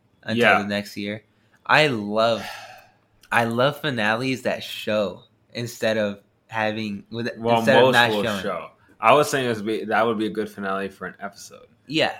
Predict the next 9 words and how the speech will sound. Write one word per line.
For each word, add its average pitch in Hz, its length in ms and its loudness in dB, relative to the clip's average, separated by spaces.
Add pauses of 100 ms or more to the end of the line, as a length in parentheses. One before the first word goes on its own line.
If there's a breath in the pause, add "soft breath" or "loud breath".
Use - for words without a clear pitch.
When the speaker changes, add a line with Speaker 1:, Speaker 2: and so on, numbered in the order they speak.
(140)
Speaker 1:
so, 127 240 0
like, 117 300 0
it's, - 400 -6 (260)
instead 135 400 0
of, 117 280 0 (320)
you 120 180 -8
know, 104 180 -2
him, 117 300 -6
like, 101 280 -6